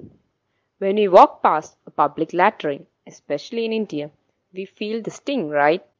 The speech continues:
Those receptors that respond to change in chemical composition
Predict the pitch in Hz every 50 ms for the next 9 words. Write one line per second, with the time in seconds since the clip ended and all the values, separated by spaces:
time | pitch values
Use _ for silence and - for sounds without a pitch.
0 | _ _ _ - 220 208 269 311 403 427 - - 214 196 - - 147 - _ -
1 | 147 143 180 - - _ _ _ _ - 180 170 - _ _ - - 190 208 190
2 | - - 208 185 196 254 - _ - - 226 _ - - 302 320 392 - 392 370
3 | 359 - 302 277 285 311 - - 392 370 - 226 202 175 170 165 - 160 156 -
4 | - 156 165